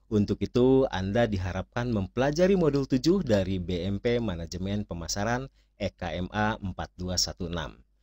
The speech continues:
Baca juga materi web suplemen dari mata kuliah Manajemen Pemasaran, khususnya pada materi tentang harga, di website Universitas Terbuka.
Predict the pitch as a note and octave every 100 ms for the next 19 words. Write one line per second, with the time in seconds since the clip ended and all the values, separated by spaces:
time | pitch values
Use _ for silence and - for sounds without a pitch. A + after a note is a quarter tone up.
0 | _ _ _ C3 C3+ B2 A#2 C3 C3 A#2
1 | G2 - A2 A2 C#3 F3 - D3+ B2+ C3
2 | D3+ F#3 E3+ G2+ F#2+ F#2+ F#2 F#2+ - G2+
3 | G#2 G#2+ G#2+ F#2+ F2+ F2 F#2 F#2 F2+ A2
4 | A2+ B2 A#2 F#2+ - F#2+ - G#2 - E2
5 | E2+ E2+ E2+ G#2 G#2+ G2+ D#2+ E2+ D2+ -
6 | A2 G2+ D#2 - _ _ _ E2+ F#2+ G2
7 | - F#2+ F#2+ _ _ - F#2 - E2+ -
8 | F2 - F2 E2+ D#2 -